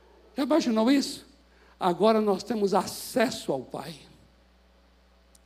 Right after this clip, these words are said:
Presta atenção nisso aqui. A gente saiu da condição de pessoas estranhas e distantes e separadas, e agora temos acesso ao Pai. Aí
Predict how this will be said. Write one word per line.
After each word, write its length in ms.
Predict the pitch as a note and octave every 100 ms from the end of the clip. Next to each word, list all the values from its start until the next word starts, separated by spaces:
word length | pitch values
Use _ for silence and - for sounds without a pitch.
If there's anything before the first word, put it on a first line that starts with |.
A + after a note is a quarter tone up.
| - _ _ _ -
Presta 260 | A#3 G#3+
atenção 240 | E3+ E3 D3
nisso 200 | D3 D3+
aqui. 240 | C#3 - - _ _ - _ - - - - -
A 80 |
gente 200 | C#3 G#3+
saiu 420 | - - G3+ B3 A#3+
da 120 | A3
condição 680 | A3 A3 G#3 - A3 A3+ G3+
de 260 | D#3+ G3
pessoas 520 | - F#3+ - A#3 G#3+
estranhas 840 | E3 - - G3 G#3 D4 C4+ C4+ - - -
e 100 | F#3
distantes 880 | E3 E3+ - G3+ A#3+ C#4+ C4+ C4+ - - -
e 60 | D#3
separadas, 960 | - F#3 - D3+ E3 A3+ A#3 C4+ C4+ - - - -
e 80 | F3
agora 440 | D#3 C#3+ F#3 F3+
temos 540 | F3+ F#3+ G3 F#3 F3+ - - -
acesso 800 | E3 F3+ - - D3+ - - -
ao 100 | A2
Pai. 340 | - - - - - _ _ _ _ _ -
Aí 420 | E3 F3+ G3 -